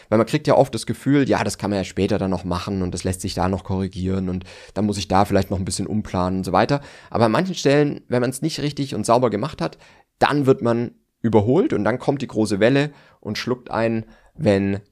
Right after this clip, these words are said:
die Phasen dann weitergehen. Weil die bauen alle aufeinander auf und wenn das Fundament schon nicht passt, stürzt alles zusammen, ja. Und deswegen sind das halt so die Punkte,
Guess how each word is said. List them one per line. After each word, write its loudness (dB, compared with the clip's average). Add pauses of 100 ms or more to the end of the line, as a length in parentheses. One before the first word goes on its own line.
die 0
Phasen 2
dann 0
weitergehen. 0
Weil 4
die 2
bauen 4
alle 4
aufeinander 2
auf 2
und 2
wenn 4
das 0
Fundament 0
schon -2
nicht -8
passt, -6 (640)
stürzt -4
alles -2
zusammen, -6 (260)
ja. 0 (880)
Und -6
deswegen 2
sind 0
das 2
halt 4
so 0
die 0
Punkte, 4